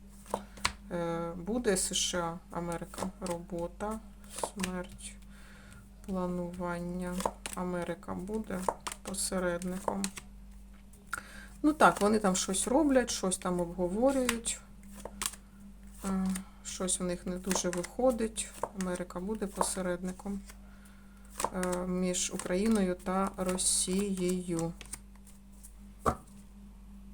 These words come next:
В принципі, тут більше відповідь так. Ось Америка так.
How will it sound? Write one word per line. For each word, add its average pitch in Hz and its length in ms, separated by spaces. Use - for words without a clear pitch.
В - 160
принципі, 330 480
тут 233 240
більше 208 540
відповідь 214 600
так. 160 180
Ось 175 240
Америка 226 460
так. 196 340